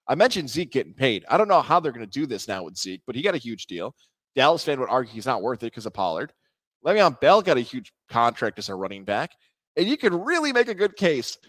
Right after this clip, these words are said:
Their seasons pre-contract are not gonna be Josh Jacobs' season. Josh Jacobs is gonna hit it. So if you're a running back and you put out the production,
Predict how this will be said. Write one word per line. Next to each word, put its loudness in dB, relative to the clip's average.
Their 4
seasons -6
pre-contract 2
are 2
not 0
gonna -4
be -6
Josh 0
Jacobs' -12
season. -16
Josh 4
Jacobs 0
is -8
gonna 0
hit 6
it. -2
So 2
if 0
you're 4
a 6
running 4
back 2
and -4
you -6
put 2
out 4
the -6
production, -6